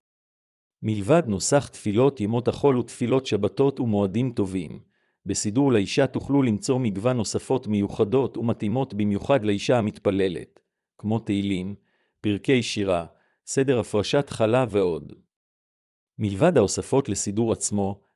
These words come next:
ניתן גם לשדרג את הסידור הסטנדרטי ולרכוש סידור עם שם לאישה, סידור עם כריכה מאור ועוד שלל דוגמאות ייחודיות לבחירתכן. איך לבחור סידור לאישה? מבחר הדוגמאות,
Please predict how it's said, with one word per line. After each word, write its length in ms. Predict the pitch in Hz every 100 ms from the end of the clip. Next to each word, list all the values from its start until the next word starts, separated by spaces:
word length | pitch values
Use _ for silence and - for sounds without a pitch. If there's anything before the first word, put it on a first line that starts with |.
| _
ניתן 340 | 104 92 147 143
גם 200 | 120 120
לשדרג 500 | 107 - 98 123 135
את 100 | 123
הסידור 380 | 110 110 113 131
הסטנדרטי 800 | - - 139 113 104 98 - 110
ולרכוש 580 | 104 104 98 - 139 -
סידור 340 | 117 104 135
עם 120 | 123
שם 220 | 107 107 95
לאישה, 520 | 95 95 - 123 98 - _ _ _
סידור 360 | - 107 101 135
עם 120 | 117
כריכה 400 | - 104 - 143
מאור 500 | 123 113 135 147 139
ועוד 260 | 98 110 123
שלל 280 | 113 117 98
דוגמאות 540 | 101 98 101 151 -
ייחודיות 600 | 107 113 101 113 139 139
לבחירתכן. 800 | 117 98 117 95 92 - 87 64 55 - _ _ _ _ _ _ _ _ _ -
איך 200 | 143 147
לבחור 400 | 104 92 117 120
סידור 420 | - 92 110 117
לאישה? 480 | 104 92 - 87 67 - _ _ _ _ _ _ _ _ _ 110
מבחר 400 | 104 85 147 151
הדוגמאות, 720 | 107 92 92 95 104 110 _